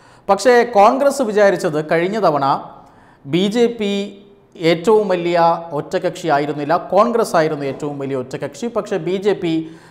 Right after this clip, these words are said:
ആ, ആർക്കും അവിടെ ഭൂരിപക്ഷം കിട്ടാത്തൊരവസ്ഥയിൽ ബി ജെ പി അവിടെ രാഷ്ട്രീയമായി മുന്നേറ്റം നടത്തി, ബി ജെ പി ഭരണം പിടിച്ചു. ഈ ഒരവസ്ഥ മറികടക്കാനായി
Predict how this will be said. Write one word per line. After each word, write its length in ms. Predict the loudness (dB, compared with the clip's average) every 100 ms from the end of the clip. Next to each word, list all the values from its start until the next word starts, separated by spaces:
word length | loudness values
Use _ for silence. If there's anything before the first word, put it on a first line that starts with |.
| -12 -8
ആ, 200 | -2 4
ആർക്കും 680 | 8 8 4 0 0 0 -2
അവിടെ 280 | 2 2
ഭൂരിപക്ഷം 680 | 2 0 -2 -2 -4 -6 -6 -8
കിട്ടാത്തൊരവസ്ഥയിൽ 920 | -4 -2 -2 -4 -4 -4 -6 -8 -6
ബി 200 | -8 -8
ജെ 160 | -6 -8
പി 360 | -8 -10 -12 -16 -10
അവിടെ 240 | -6 -2
രാഷ്ട്രീയമായി 580 | -2 -4 -6 -8 -6 -6
മുന്നേറ്റം 420 | -8 -8 -8 -8
നടത്തി, 280 | -8 -10 -10
ബി 160 | -8 -6
ജെ 140 | -4
പി 220 | -4 -6 -6
ഭരണം 280 | -6 -6
പിടിച്ചു. 260 | -8 -12 -16 -20 _ _ _ _ _ _ _ _ _ -4
ഈ 120 | 4
ഒരവസ്ഥ 600 | 6 8 6 2 2 4 2 -2
മറികടക്കാനായി 1040 | 0 2 4 2 0 0 -2 -4 -8 -8